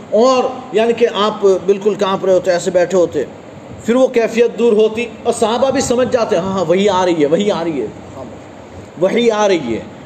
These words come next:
ہاں، وہ کیفیت ایسی بن جاتی تھی سرکار کی، تو ل-، پتہ چل جاتا کہ وحی آ رہی ہے،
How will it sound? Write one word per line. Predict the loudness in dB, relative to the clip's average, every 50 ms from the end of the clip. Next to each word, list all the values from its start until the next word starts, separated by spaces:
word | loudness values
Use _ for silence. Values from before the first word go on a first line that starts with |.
| -6 -4
ہاں، | -2 -2 -2 -4 -8 -14 -18 -12 -4 0
وہ | 2 2 2
کیفیت | 2 0 0 0 0 -2 0 0 2 2 2
ایسی | 2 0 0 0
بن | 0 0 0 0
جاتی | 0 -2 -2 -2 -2 -2
تھی | -2 -2
سرکار | 0 2 0 0 2 0 0 0 0 -2
کی، | -4 -8 -8 -10 -10 -16 -18 -20 -20 -20 -20 -20 -20 -20 -20 -20 -20 -10 -2
تو | 2 4 4 6 4 4 2 2
ل-، | 2 2 4 4 2 2
پتہ | 0 0 0 0 0 0
چل | 0 0 2
جاتا | 0 -2 0 -2 -2
کہ | 0 2
وحی | 2 2 2 2 2 2
آ | 2 2 0
رہی | -2 -2
ہے، | -2 -4 -8